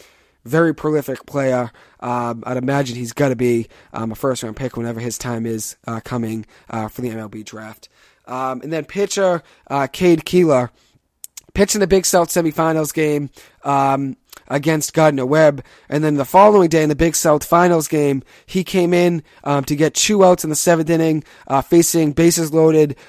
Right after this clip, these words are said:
Uh, Campbell's only up by one run with one out. Um, and he got a double play to get out of it, um, to get Campbell out of it. And actually, Campbell ended up winning,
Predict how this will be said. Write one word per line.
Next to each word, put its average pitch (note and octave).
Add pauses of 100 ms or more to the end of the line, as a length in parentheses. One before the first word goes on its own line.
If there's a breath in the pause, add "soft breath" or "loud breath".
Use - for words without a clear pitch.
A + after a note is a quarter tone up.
Uh, C3
Campbell's E3+
only D#3+
up D#3
by D3
one C#3+
run D3+
with B2
one C#3+
out. C#3+ (300 soft breath)
Um, C3+
and D3
he D3
got E3
a D#3
double D#3+
play D#3+
to D3+
get C#3+
out D3
of C#3
it, C#3 (300 soft breath)
um, B2 (160)
to C3
get D3 (240 soft breath)
Campbell C#3
out C#3+
of C3
it. B2
And A#2
actually, C#3+
Campbell C3+
ended B2
up B2
winning, B2+